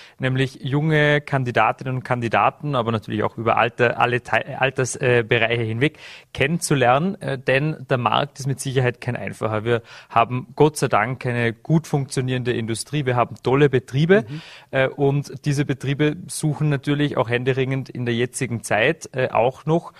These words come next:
Speaker 1: nach Arbeitskräften und dementsprechend hoffen wir, dass wir mit dieser Jobmesse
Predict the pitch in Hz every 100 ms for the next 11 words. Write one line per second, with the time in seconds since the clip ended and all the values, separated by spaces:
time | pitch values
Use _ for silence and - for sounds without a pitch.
0 | - - - 127 - 113 127 - - 135
1 | - - 165 139 135 - 127 127 - 131
2 | 127 110 123 - 127 123 120 127 120 -
3 | - 123 107 123 117 - 165 - 151 -
4 | 160